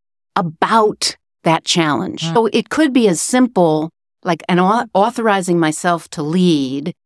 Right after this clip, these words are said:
Speaker 1: if I'm somebody who hasn't thought of myself as, quote unquote,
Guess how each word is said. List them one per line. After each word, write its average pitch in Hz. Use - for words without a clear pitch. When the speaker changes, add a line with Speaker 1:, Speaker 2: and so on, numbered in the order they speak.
Speaker 1:
if 170
I'm 165
somebody 160
who 151
hasn't 165
thought 175
of 135
myself 139
as, 139
quote 151
unquote, 139